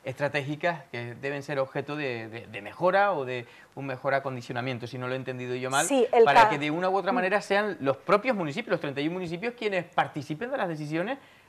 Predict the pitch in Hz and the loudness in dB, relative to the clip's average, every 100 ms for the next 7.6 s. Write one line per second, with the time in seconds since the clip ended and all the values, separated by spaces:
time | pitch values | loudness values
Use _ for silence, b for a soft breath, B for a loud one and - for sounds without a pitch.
0 | _ - 135 127 131 135 131 139 180 151 | _ -6 -4 -4 -4 0 2 4 2 0
1 | 135 170 254 226 151 - 139 226 196 127 | -4 -2 0 0 -2 -4 -6 -2 -2 -4
2 | 185 247 - 226 214 233 214 240 330 - | -4 -6 -2 0 0 0 -2 0 -2 2
3 | 262 240 254 262 302 311 294 277 254 285 | 4 4 2 0 4 6 8 6 4 2
4 | 254 226 226 247 240 208 196 220 269 285 | 4 2 2 0 0 0 2 4 6 6
5 | 240 220 208 - 190 - 233 262 240 208 | 6 4 2 0 0 6 8 8 6 2
6 | 190 196 220 247 233 208 196 190 202 196 | -2 0 2 4 4 2 2 0 -2 -4
7 | 185 185 190 208 247 311 | -4 -6 -4 -6 -2 -2